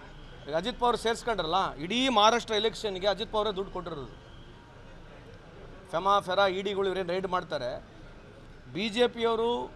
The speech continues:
ಬಿ ಜೆ ಪಿ ಸರ್ಕಾರನೇ ಅಜಿತ್ ಪವಾರ್ ಸಾಹೇಬರಿಗೆ ಆರೋಪದಲ್ಲಿ ಇದ್ದಾರೆ ಅಂತ ಹೇಳಿ ವರದಿ ಕೊಟ್ಟಿರ್ತಕ್ಕಂಥದ್ದು ಕೇಂದ್ರ ಸರ್ಕಾರ. ಅವ್ರ ಮೇಲೆ ಚಾರ್ಜಸ್ ಫ್ರೇಮ್ ಮಾಡಿದ್ರು. ಯಾರು ಫ್ರೇಮ್ ಮಾಡಿದ್ರು ಚಾರ್ಜಸ್ಸು?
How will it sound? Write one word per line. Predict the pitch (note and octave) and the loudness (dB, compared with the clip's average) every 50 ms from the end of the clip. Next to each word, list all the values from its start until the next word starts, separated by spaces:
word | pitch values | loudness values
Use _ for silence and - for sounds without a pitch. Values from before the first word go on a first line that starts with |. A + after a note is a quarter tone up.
| - - | -10 -8
ಬಿ | D#3+ G3+ | -6 -4
ಜೆ | G3 A3+ A#3 | -2 -2 -2
ಪಿ | A#3 A#3 G#3+ | -2 -2 -2
ಸರ್ಕಾರನೇ | - G3 F#3 G3+ F#3+ - A3 A3 A3+ A3+ A#3 A#3+ | 0 0 0 0 4 6 6 6 6 6 2 2
ಅಜಿತ್ | A3 G3 A3+ - - | 2 2 0 -2 0
ಪವಾರ್ | A3+ A3 G#3 | 0 0 0
ಸಾಹೇಬರಿಗೆ | - G3+ G3 G3 F#3+ F#3+ F#3+ F#3+ A#3+ C4 - - - - - - - - - - - - - - - - - - - - - - - - - - - - - D#3 D#3+ - - C3+ - C#3 | 2 0 0 0 0 -2 -2 -2 -2 -4 -4 -8 -12 -16 -20 -20 -20 -20 -18 -18 -18 -18 -18 -18 -18 -18 -18 -18 -18 -18 -18 -18 -18 -18 -18 -18 -18 -16 -16 -16 -16 -16 -14 -4 2 6
ಆರೋಪದಲ್ಲಿ | E3 G3+ G#3+ A3+ A3 A3 A3+ G#3 G#3+ G#3+ G#3+ A3+ A#3 A#3 A3 | 8 8 8 8 4 2 0 0 0 0 0 -2 -2 -2 -2
ಇದ್ದಾರೆ | F#3 F3+ G#3+ A3 A3 G#3+ | 0 4 4 6 6 6
ಅಂತ | G#3 G#3 - | 4 4 2
ಹೇಳಿ | F#3+ G3 G3+ G#3 A3+ A#3+ B3 B3+ - - - - - - - | -2 -2 0 0 -2 -2 -4 -6 -8 -12 -16 -18 -16 -6 0
ವರದಿ | D#3 G#3 G#3+ B3 B3+ - | 0 0 2 0 -2 0
ಕೊಟ್ಟಿರ್ತಕ್ಕಂಥದ್ದು | A#3 A3+ A3+ A3 - G#3 G#3+ - A#3 B3 A#3+ A3+ | 0 0 0 -2 -2 -2 -4 -4 -2 -4 -4 -4
ಕೇಂದ್ರ | - A3 A3 G#3+ G3 | -2 -2 -2 -2 -2
ಸರ್ಕಾರ. | E3+ F#3+ E3+ D#3+ E3 E3+ F3 | -2 -2 -2 -2 -2 -2 -2
ಅವ್ರ | F3+ F#3 | 0 0
ಮೇಲೆ | A3 A3 - | 0 0 4
ಚಾರ್ಜಸ್ | G3+ G#3 A#3 B3 B3 - - F#3+ G3 F3+ D#3 - | 6 6 6 4 2 -4 -4 -4 -4 -4 -4 -2
ಫ್ರೇಮ್ | F#3+ G#3+ A3 G#3+ | 0 0 0 2
ಮಾಡಿದ್ರು. | G#3 F#3+ F#3 D#3 E3 F3+ | 0 0 -2 0 2 4
ಯಾರು | G3+ A3 - | 4 4 4
ಫ್ರೇಮ್ | - G#3 G#3 G3+ | 2 -2 0 0
ಮಾಡಿದ್ರು | G3+ G3 F#3 F3+ - | -2 -2 -4 -4 -2
ಚಾರ್ಜಸ್ಸು? | F#3 F#3 F3 E3+ F3+ E3+ E3+ F#3 F#3 | -2 -2 -2 -2 -4 -6 -6 -8 -10